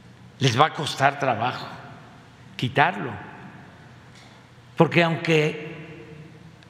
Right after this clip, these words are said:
les parezca increíble, hay conservadores que se oponen a la pensión al adulto mayor,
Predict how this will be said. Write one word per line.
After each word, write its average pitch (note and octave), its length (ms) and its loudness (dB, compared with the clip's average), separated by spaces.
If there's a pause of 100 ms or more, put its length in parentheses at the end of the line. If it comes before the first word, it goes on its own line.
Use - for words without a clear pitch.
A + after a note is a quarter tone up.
(520)
les C#3+ 220 2
parezca F3+ 480 2
increíble, D#3 1120 2 (3250)
hay D3 260 4 (600)
conservadores A#2+ 880 0 (1040)
que D3 140 4
se - 160 2
oponen F3 1300 2 (1400)
a A#2+ 80 4
la A#2+ 160 2
pensión D#3 580 0
al B2+ 180 0
adulto B2+ 380 -2
mayor, A#2 420 -2